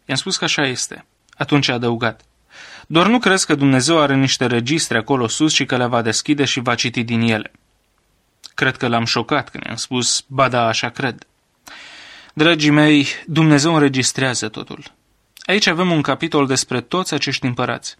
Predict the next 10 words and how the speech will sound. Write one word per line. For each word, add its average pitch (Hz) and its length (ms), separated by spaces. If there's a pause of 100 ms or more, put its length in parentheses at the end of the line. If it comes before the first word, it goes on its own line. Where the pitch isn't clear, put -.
(720)
Eu 143 140
nu 156 80
știu 151 200
nimic 165 280
despre 135 320
ei, 117 80
dar 123 200
Dumnezeu 123 680
știe 120 360
totul. 143 360